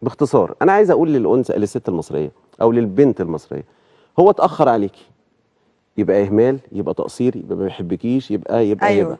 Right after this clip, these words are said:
Speaker 1: لا، هو اتأخر عليكي بس.
Speaker 2: مم.
Speaker 1: هي عملت فعل مثلا بت-، في البيت، ما عملتش الأكل، خلاص
Speaker 2: مم.
Speaker 1: خالص ما عملتش الأكل،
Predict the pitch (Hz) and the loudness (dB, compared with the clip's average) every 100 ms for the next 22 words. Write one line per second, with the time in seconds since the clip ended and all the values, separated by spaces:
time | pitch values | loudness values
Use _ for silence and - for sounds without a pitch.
0 | - - 135 127 139 110 87 82 - _ | -4 2 2 2 -2 -2 -2 -4 -12 _
1 | _ _ _ _ _ - 180 147 - _ | _ _ _ _ _ -14 -12 -12 -16 _
2 | 139 180 190 185 - _ - 117 160 160 | 2 4 6 4 0 _ -2 2 4 2
3 | - 170 165 156 156 170 160 160 120 139 | 0 2 4 4 2 2 2 2 2 0
4 | 131 - 131 113 123 92 _ - _ _ | -2 0 -2 2 0 0 _ -20 _ _
5 | _ _ - 117 110 135 170 - 143 - | _ _ -2 0 2 4 2 2 -2 -2
6 | 117 - _ - 135 110 98 113 120 92 | -6 -12 _ -4 0 0 0 0 2 0
7 | 92 110 110 95 82 - | -2 0 -2 -2 -4 -6